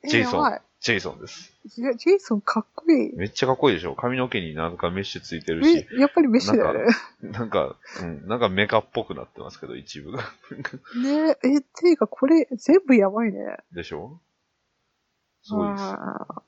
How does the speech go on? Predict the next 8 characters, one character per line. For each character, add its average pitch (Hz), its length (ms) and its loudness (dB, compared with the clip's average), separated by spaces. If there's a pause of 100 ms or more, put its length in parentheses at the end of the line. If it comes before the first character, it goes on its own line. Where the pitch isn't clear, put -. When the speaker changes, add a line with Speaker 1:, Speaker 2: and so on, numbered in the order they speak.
Speaker 1:
え 208 60 -6
ー、 262 960 2
す - 300 2
ご、 262 380 8
す - 280 2
ご、 247 340 6
す - 300 0
ご。 226 300 6